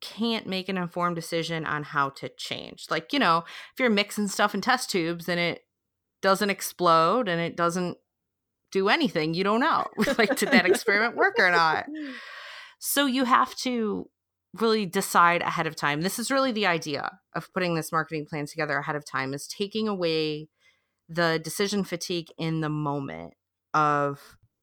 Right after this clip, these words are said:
Speaker 1: you know, "What am I gonna do? How am I gonna figure out if it worked?" We're gonna make these decisions now. So what are you gonna measure?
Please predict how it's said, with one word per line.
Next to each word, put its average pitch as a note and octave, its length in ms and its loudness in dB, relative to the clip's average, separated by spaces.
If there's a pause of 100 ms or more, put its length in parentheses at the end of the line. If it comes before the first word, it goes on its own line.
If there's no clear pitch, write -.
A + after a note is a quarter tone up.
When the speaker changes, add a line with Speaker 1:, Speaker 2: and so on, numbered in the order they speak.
(440)
Speaker 1:
you D#3 100 -6
know, D3 80 -2
"What B2+ 180 -6
am C3 100 -4
I D3+ 60 -2
gonna A3+ 220 0
do? F#3 520 0
How C3+ 220 -8
am C#3+ 120 -4
I D3+ 40 -4
gonna F3 180 -2
figure G#3+ 280 -2
out G#3+ 100 2
if A3+ 140 -6
it - 80 -6 (100)
worked?" - 460 -2 (420)
We're G#3+ 80 0
gonna C4 160 2
make B3 220 2
these C#4+ 160 -2
decisions G3+ 520 -2
now. C3+ 600 -2
So F#3+ 640 4 (300)
what G#3 260 0
are D4 40 2
you C#4+ 100 0
gonna B3 160 2
measure? D3 480 -4